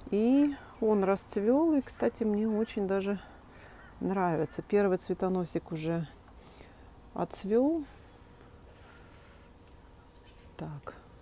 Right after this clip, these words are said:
вот название. И вот как-то так вот они, мне кажется, что у меня были, ну, прям вообще некрасивые цветы.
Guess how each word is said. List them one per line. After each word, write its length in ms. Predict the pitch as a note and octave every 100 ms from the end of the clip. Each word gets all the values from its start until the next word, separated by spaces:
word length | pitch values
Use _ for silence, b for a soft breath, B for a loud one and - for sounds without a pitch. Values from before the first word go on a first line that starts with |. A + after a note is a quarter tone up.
| - -
вот 420 | E3 D3+ C#3+ -
название. 720 | D3+ C#3+ D#3+ G#3+ A3+ A3 G#3+ - - - - - - - - B B B B B B B - - - - - - - - - - - - - - - - - - - - - - - - - - - - - - - - - - -
И 240 | G#3 A#3 G3+
вот 380 | F3+ G3+ - - B B B
как-то 420 | - F3+ - F#3 -
так 200 | F3+ F3
вот 140 | E3+
они, 280 | F3+ F3+ E3+ B B B B B B B B - - - - - -
мне 200 | E3 F#3+
кажется, 340 | F#3+ F#3+ -
что 200 | F3 -
у 40 | E3+
меня 280 | E3+ F3 E3+
были, 220 | E3 D#3+
ну, 120 | E3+
прям 240 | - E3+
вообще 300 | D3+ D#3 -
некрасивые 720 | D3+ - E3 E3 - D3 C#3
цветы. 520 | - - D#3+ - A#3+